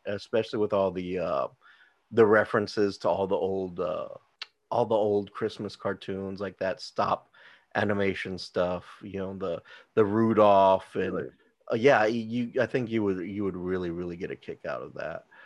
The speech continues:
Speaker 2: Okay.
Speaker 1: Uh, you would really enjoy that very much. I think, uh, for myself, going back to the last on my list, 'cause I was also gonna say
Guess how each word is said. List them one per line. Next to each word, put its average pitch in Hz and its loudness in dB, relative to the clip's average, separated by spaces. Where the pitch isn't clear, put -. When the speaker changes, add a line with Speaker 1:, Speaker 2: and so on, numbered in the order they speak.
Speaker 2:
Okay. - -18
Speaker 1:
Uh, 90 -6
you 95 -6
would 92 -6
really 95 -6
enjoy 90 -10
that 85 -12
very 85 -10
much. 82 -14
I 117 2
think, 110 -4
uh, 95 0
for 127 -4
myself, 123 2
going 101 -2
back 90 -6
to 107 -12
the 87 -6
last 90 -4
on 98 -12
my 95 -8
list, 87 -10
'cause 92 -10
I 92 -4
was 123 -2
also 101 -2
gonna 98 -10
say - -16